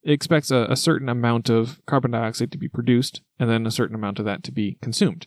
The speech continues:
So there are sources and there are sinks on Earth for carbon dioxide.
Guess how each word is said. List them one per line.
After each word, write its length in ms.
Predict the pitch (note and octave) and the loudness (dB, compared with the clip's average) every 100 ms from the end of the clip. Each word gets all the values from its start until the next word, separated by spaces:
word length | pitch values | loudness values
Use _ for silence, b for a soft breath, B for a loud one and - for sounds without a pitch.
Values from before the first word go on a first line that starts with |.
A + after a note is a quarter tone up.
| b | b
So 160 | - B2+ | -2 0
there 180 | C3+ C3 | 4 4
are 140 | A#2 - - | 2 0 -8
sources 600 | - F#3 F3 D3+ D3+ - | 0 2 4 4 2 -2
and 240 | B2 A2+ A#2+ | -2 -2 0
there 180 | A2+ G#2 | -2 -2
are 60 | |
sinks 520 | - - - - - - | -2 -4 -4 -4 -8 -4
on 200 | A#2 D3 | 0 2
Earth 360 | B2 A2+ - - - | 4 2 0 -10 -2
for 440 | A#2+ A2+ A2+ A2+ | 2 6 4 2
carbon 340 | - A2 - | 0 -2 -2
dioxide. 580 | C3 G#2 A2+ - - - | -2 -2 -4 -6 -10 -14